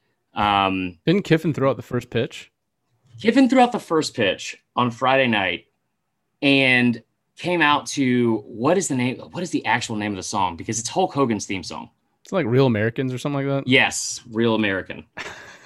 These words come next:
Speaker 1: And, and by the way, my favorite part of this is, like, just, like, I love Kiffin, and he's, he's, like, allowed to be an asshole, and, and he definitely is an asshole, right?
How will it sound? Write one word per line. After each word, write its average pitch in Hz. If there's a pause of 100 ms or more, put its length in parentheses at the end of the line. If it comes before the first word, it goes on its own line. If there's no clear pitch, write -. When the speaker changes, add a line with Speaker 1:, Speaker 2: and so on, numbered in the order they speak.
(380)
Speaker 1:
And, 185
and 180
by 202
the 185
way, 147
my 131
favorite 185
part 156
of 135
this 123
is, 117
like, 127
just, - (100)
like, 131 (600)
I 165
love 151
Kiffin, 139
and 117
he's, 139
he's, 160
like, 175
allowed 107
to 117
be 104
an 98
asshole, 101 (100)
and, 110
and 120
he 127
definitely 135
is 95
an 92
asshole, 85
right? 95